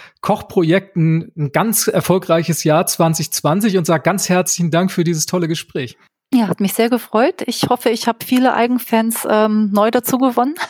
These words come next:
Speaker 2: <laughs> oder zumindest viel Motivation und Inspiration geliefert. Und ja, ich freue mich über alle Fragen, die vielleicht auch im Nachgang dann noch kommen und, äh, vielleicht auch ein paar Erfolgsstories oder Augenöffner.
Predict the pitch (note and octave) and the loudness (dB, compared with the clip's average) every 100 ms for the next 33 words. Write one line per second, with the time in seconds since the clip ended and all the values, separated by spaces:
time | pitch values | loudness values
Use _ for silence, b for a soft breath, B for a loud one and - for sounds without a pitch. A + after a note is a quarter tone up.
0 | - B3 - - - - G#3+ - G#3+ G#3 | -4 -4 -4 -8 -4 -2 -2 0 0 2
1 | - A3+ G#3+ G#3+ G#3 G3 G#3+ G3+ G#3 G#3+ | 2 2 2 2 0 0 2 2 0 0
2 | - G#3 G3+ G3+ G3 F#3+ A3+ - A#3+ A#3+ | 0 -2 0 -2 2 2 2 2 0 -2
3 | - G#3 - - B B B B C4+ F#3 | -4 -4 -4 -16 B B B B -2 -2
4 | - - - G3+ G#3+ - F#3+ G3 G3+ G#3+ | -4 -6 0 2 2 0 -2 -2 0 -2
5 | - G3 G#3+ G3+ - F#3 F#3 F#3+ F#3 F#3 | 0 0 0 -2 -2 -2 0 0 2 2
6 | A3 A3+ G3+ G3 F#3+ G3 - G#3 G3+ G3+ | 2 0 0 0 0 -2 -2 0 2 2
7 | - F#3 F#3 - F#3+ F#3 F#3 F3+ - G3 | 0 -2 -2 -2 -2 -2 -2 -2 -2 -6
8 | F#3+ G3 F#3 - F#3 G3 - - F#3+ F#3 | -2 0 0 -2 -2 -2 -4 -4 0 0
9 | - B B B - F#3+ E3+ F#3 G#3 - | -2 B B B -2 2 2 2 2 0
10 | F3+ F#3 F3+ | -2 0 -2